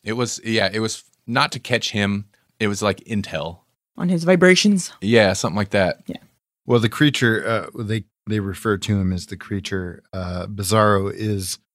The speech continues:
Speaker 3: a clone, like a failed clone of Lex Luthor's. So if they were able to hone in on something, that might help find.
Speaker 2: But that's all silliness, in my opinion, because that just got Superman involved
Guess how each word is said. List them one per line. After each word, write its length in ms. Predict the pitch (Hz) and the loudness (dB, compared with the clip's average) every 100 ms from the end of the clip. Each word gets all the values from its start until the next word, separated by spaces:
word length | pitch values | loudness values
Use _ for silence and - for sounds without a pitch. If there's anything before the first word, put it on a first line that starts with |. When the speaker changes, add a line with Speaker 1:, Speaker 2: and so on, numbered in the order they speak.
| _ | _
Speaker 3:
a 60 | - | -10
clone, 640 | - 123 113 104 95 92 - | -2 0 2 0 -4 -10 -12
like 180 | - 101 | -10 -8
a 60 | 92 | -8
failed 420 | - 110 104 95 | -4 -2 -2 -4
clone 340 | - 110 101 | -6 -4 -2
of 100 | 98 | -4
Lex 280 | 90 95 - | -6 -8 -6
Luthor's. 560 | 104 98 - 85 87 - _ _ _ | -6 -6 -6 -8 -8 -12 _ _ _
So 340 | - 107 95 95 | -2 0 2 -2
if 260 | 98 95 | -6 -8
they 360 | - 104 101 101 | -4 -2 0 -2
were 220 | 98 98 | -4 -6
able 220 | - 110 104 | -6 -6 -4
to 140 | 98 | -6
hone 380 | - 127 123 117 | -4 0 4 6
in 180 | 120 113 | 4 2
on 240 | 101 98 | 0 -4
something, 580 | - 104 92 90 92 92 - _ _ | -4 -6 -6 -8 -10 -10 -14 _ _
that 140 | 95 95 | -12 -10
might 220 | 95 90 | -10 -10
help 260 | 92 95 _ _ _ - | -10 -12 _ _ _ -10
find. 520 | 95 87 87 85 87 _ _ _ _ _ - | -8 -6 -6 -8 -12 _ _ _ _ _ 2
Speaker 2:
But 200 | 190 190 | 4 6
that's 360 | 220 - - - | 4 4 -4 2
all 180 | 208 190 | 6 6
silliness, 580 | 175 - 214 185 165 175 | 4 2 4 4 4 2
in 80 | 165 | 4
my 120 | 170 | 4
opinion, 320 | 165 175 170 | 4 0 0
because 260 | 170 185 165 | 2 2 6
that 200 | 185 - | 4 4
just 400 | 185 180 - - - - | 0 -2 -2 -8 -10 -8
got 240 | 175 185 - | 2 2 2
Superman 380 | 185 185 175 170 | -2 -2 0 2
involved 500 | 165 165 165 170 | 4 4 2 -2